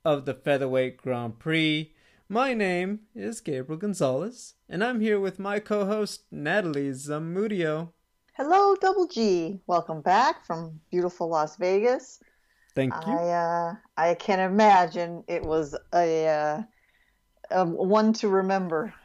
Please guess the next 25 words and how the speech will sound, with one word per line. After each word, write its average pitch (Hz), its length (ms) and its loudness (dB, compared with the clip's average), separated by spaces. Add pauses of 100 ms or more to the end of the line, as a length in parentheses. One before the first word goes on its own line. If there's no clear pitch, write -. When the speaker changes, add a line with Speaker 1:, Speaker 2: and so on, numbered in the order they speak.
(320)
Speaker 2:
for, 160 320 0
uh, 151 380 0
for 185 160 -4
you 190 220 2
and 175 100 0
everyone 170 340 -2
else 170 200 -2
there. 165 260 2
Am 202 220 -2
I 151 60 0
right? 175 280 2
Am 170 100 -4
I 156 80 -2
wrong? 175 360 -2
How 220 140 0
do 175 40 0
you 175 60 0
feel? 208 400 2 (140)
Speaker 1:
You 233 200 0
know 254 240 0
what? 233 380 0
Backstage 226 640 0
was 180 180 -4
very 185 380 0
interesting. 127 680 -8